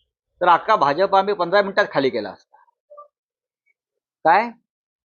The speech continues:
या यंत्रणा जर आमच्या हातामध्ये असत्या ना, तर इतकंच कशाला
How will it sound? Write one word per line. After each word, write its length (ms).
या 240
यंत्रणा 540
जर 140
आमच्या 300
हातामध्ये 440
असत्या 320
ना, 140
तर 380
इतकंच 400
कशाला 400